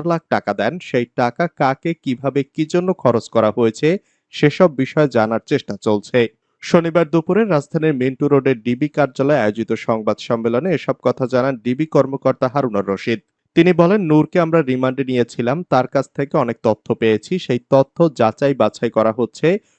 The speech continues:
নূর একটা কথা স্বীকার করেছেন, আন্দোলন চলাকালীন একজন নেতা তাকে চার লাখ টাকা দিয়েছেন। আমরা সেই নেতাকেও নিয়ে এসেছি,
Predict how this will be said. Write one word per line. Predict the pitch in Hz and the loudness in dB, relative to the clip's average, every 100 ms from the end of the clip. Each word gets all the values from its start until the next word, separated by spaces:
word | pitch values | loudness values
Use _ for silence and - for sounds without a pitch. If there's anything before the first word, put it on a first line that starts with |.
| _ | _
নূর | 123 151 170 139 | 0 2 4 2
একটা | - 156 | -2 -2
কথা | 156 170 - | -2 -2 -6
স্বীকার | 147 147 143 | -2 -2 0
করেছেন, | 151 143 - - - 120 | -2 -2 -2 -4 -4 -4
আন্দোলন | 127 135 147 156 - | -2 -2 -2 -2 0
চলাকালীন | 123 120 127 135 143 | 0 0 -2 -4 -4
একজন | 110 - 113 113 | -6 -4 -4 -2
নেতা | 117 156 160 | -4 -2 -4
তাকে | 135 - 139 - _ _ - | -4 -2 -4 -4 _ _ 2
চার | 147 147 | 2 2
লাখ | 160 165 123 | -2 -2 -4
টাকা | 113 110 | -2 -4
দিয়েছেন। | 107 101 - 120 113 _ _ _ - | -2 -4 -2 -2 -2 _ _ _ -4
আমরা | 120 123 | 0 0
সেই | 117 127 120 | 0 -4 -2
নেতাকেও | 127 156 156 180 | -2 -2 0 0
নিয়ে | 147 113 104 | 2 0 -2
এসেছি, | - 110 - | -4 -6 -4